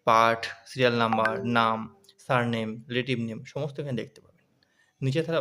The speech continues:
ওকে অপশনে ক্লিক করলে আপনার পরবর্তী পেজে এগিয়ে যাবেন। পরবর্তী পেজে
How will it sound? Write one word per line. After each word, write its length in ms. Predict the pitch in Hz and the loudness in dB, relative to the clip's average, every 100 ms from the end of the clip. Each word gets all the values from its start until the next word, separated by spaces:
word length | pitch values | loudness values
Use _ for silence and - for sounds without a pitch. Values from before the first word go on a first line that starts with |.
| 131 | -2
ওকে 140 | 135 151 | -2 -4
অপশনে 280 | - 135 131 180 | -4 -8 -8 -10
ক্লিক 200 | - 160 - | -8 -8 -6
করলে 180 | 123 - - _ - | -6 -8 -12 _ -10
আপনার 180 | 127 135 131 | -6 -4 -2
পরবর্তী 360 | 117 117 - 131 | -2 -4 -8 -10
পেজে 180 | 156 233 _ _ - | -8 -10 _ _ 0
এগিয়ে 220 | 160 135 | 0 0
যাবেন। 200 | - - - _ _ - | -6 -12 -18 _ _ 2
পরবর্তী 340 | 135 151 165 180 | 4 4 0 -4
পেজে 200 | 127 123 | -6 -6